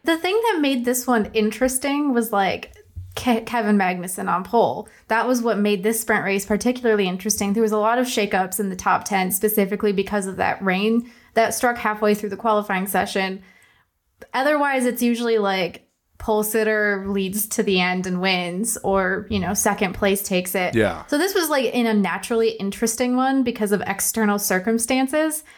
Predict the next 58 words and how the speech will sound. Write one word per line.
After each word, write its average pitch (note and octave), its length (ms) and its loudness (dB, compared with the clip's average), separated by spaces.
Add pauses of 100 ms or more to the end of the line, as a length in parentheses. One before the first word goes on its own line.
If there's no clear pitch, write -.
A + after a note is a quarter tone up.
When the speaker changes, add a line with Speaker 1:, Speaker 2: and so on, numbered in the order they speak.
(200)
Speaker 1:
I - 60 0
was A#3 80 4
actually A3+ 360 -2
kind B3+ 180 2
of A3 80 2
sad. G#3 340 0
Like, G3 320 -2 (160)
I G#3+ 100 -2
usually A3 540 2 (680)
I G#3+ 60 2
don't F#3+ 80 0
know, E3 80 -4
the G#3+ 80 2
sprint A#3+ 240 0
races B3+ 280 0
kind A3 220 2
of G3+ 100 2
are F#3+ 80 0
boring. A3+ 400 2
So A#3 260 0
I G#3 320 2
went G3+ 320 0
out G3 360 0 (160)
<laughs> - 140 -8
on A3+ 140 2
a B3 60 4
Saturday B3+ 480 2
for, C#4 120 0
like, C4+ 160 2
the C4+ 60 -2
first B3+ 280 0
time C4 160 2
in B3+ 80 6
a C4 60 4
hundred C4 260 2
years. D4+ 380 2 (300)
And A#3+ 140 0
I B3 120 4
was A#3 100 2
Speaker 2:
<laughs> A3 140 4
Speaker 1:
like, G#3 240 0
"I B3 100 2
can't C#4 240 0
believe, B3 220 2
like, A#3 160 0
I A3+ 60 0
missed A3+ 300 2
the A#3+ 80 2
one G3+ 300 2
good F#3+ 180 2
sprint F#3+ 260 -2
race F#3+ 200 0
of F#3 120 -4
the F#3 80 0
year." D#3 340 2 (420)
As A3+ 160 2
a A3+ 60 6
concept A#3+ 760 -2